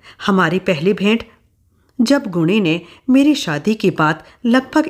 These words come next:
इन्हीं शब्दों में छेड़ी थी। हमारी पहली भेंट सचमुच जोरदार रही थी,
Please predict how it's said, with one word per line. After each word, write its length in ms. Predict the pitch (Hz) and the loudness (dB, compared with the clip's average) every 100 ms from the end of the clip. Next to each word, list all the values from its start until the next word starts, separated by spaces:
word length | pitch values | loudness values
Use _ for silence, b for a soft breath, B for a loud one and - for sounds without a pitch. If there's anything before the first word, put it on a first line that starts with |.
| - | 0
इन्हीं 240 | 185 202 | 0 2
शब्दों 380 | 226 175 147 170 | 0 -2 0 2
में 140 | 160 | 2
छेड़ी 320 | 214 170 156 175 | 0 0 0 0
थी। 440 | 175 165 - _ _ _ _ _ _ _ _ _ _ - | 0 -4 -6 _ _ _ _ _ _ _ _ _ _ -4
हमारी 460 | 202 180 165 160 165 B B - | -2 0 0 -2 -6 B B -2
पहली 340 | 254 240 285 | -2 0 0
भेंट 360 | 180 170 165 - b b | 0 -2 -4 -6 b b
सचमुच 580 | - 320 320 330 311 165 | -4 -2 0 0 0 0
जोरदार 420 | 165 160 165 180 | 0 0 -2 0
रही 220 | 175 180 | 0 0
थी, 480 | 185 180 180 - | 0 -2 -4 -12